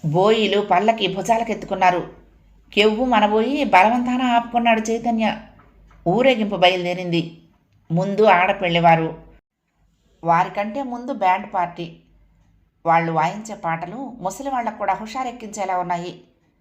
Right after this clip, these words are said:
ఇక ఆ బోయల సంగతి చెప్పాలా? సంగీతానికి అనుగుణంగా అడుగులు వేస్తూ ఉంటే పెళ్లి కొడుకు పై ప్రాణాలు పైనే పోయాయి.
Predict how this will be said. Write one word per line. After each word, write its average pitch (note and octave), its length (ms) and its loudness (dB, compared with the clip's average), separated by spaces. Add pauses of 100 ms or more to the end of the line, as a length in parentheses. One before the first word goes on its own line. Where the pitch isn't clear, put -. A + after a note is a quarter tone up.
(240)
ఇక D#3+ 140 -8
ఆ D#3+ 160 -2
బోయల F#3 400 -6
సంగతి G3+ 400 -10
చెప్పాలా? F#3+ 680 -4 (480)
సంగీతానికి F3+ 680 -4
అనుగుణంగా F#3 580 -2
అడుగులు G3+ 380 -2
వేస్తూ G3 320 -10
ఉంటే E3 420 -8 (500)
పెళ్లి A#3+ 240 -4
కొడుకు B3+ 220 -6
పై G#3+ 240 -2
ప్రాణాలు A#3+ 400 -6
పైనే G#3+ 420 -4
పోయాయి. A3 480 -6